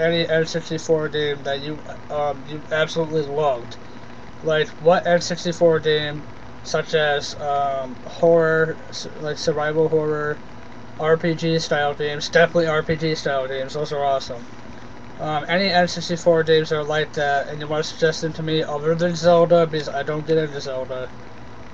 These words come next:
Any other games with that, um, please suggest them. I wanna try 'em out and see what I could possibly L P.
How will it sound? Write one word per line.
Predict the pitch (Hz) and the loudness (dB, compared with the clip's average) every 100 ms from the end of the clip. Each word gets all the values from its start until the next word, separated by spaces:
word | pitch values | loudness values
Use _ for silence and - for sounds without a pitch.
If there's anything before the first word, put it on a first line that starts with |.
| - | -4
Any | 160 180 | 6 12
other | 180 170 | 12 12
games | 165 165 160 | 8 6 4
with | 147 | -2
that, | 151 139 131 - 131 | 2 2 2 0 -8
um, | 143 135 127 - - | -6 -6 -8 -14 -10
please | - 175 170 | 4 6 6
suggest | 165 156 151 - | 0 0 0 -2
them. | 151 | -2
I | 147 | -2
wanna | 156 151 | -2 -2
try | 160 151 | 0 0
'em | 151 147 | 0 0
out | 143 139 139 | 0 0 -4
and | 139 | -8
see | - 156 | -6 -4
what | 147 | -2
I | 143 | -2
could | 143 | -2
possibly | 160 147 - 147 | -2 -2 -2 -4
L | 135 131 | -4 -4
P. | 147 139 | -4 -4